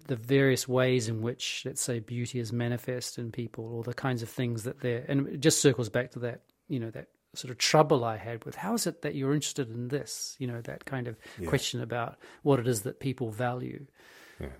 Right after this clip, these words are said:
Speaker 1: But I like what you said there. It makes me, um, do you go looking for it, or do you think it's just mo-, beauty that is, or do you think you're just more open for it to be, that you're more available to it, and you st-, so you've started seeing it more?
Speaker 2: Oh,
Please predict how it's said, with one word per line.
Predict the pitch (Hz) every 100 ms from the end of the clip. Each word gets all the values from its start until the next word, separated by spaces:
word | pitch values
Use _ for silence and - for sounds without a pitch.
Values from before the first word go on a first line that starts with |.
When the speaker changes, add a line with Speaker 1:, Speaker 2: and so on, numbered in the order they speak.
| -
Speaker 1:
But | 147
I | 147
like | 156 175 -
what | 151
you | 131
said | - 120
there. | 120 113
It | 127 - -
makes | 143 143 -
me, | 135 127 120
um, | 120 117 113 113 113 110 _ _ _ _ _ _ _ _ _ _ _ _ _ _ -
do | - 220
you |
go | 247
looking | 226 208 254 220 160
for | - 123 117 120
it, | - -
or | 147
do |
you | 151
think | 190 170
it's | 151
just | 143 -
mo-, | 143 - 147
beauty | 139 135 131
that | 120 117
is, | 117
or | 127
do | 135
you |
think | 131 147 -
you're |
just | 147 -
more | 131 127 127
open | 131 135 135 123 113
for | - 127
it | 127 -
to | - 120
be, | 127 120 110 113 _ _ _
that | - - 156
you're | 160
more | 135 135 131
available | 113 104 131 135 127 110 107
to | - 110
it, | 110
and | 131 120
you | 107
st-, | - -
so | - 123
you've | 110
started | - 120 117
seeing | - - 139 131 123
it | -
more? | 131 123 120 110 117
Speaker 2:
Oh, | 104 98 85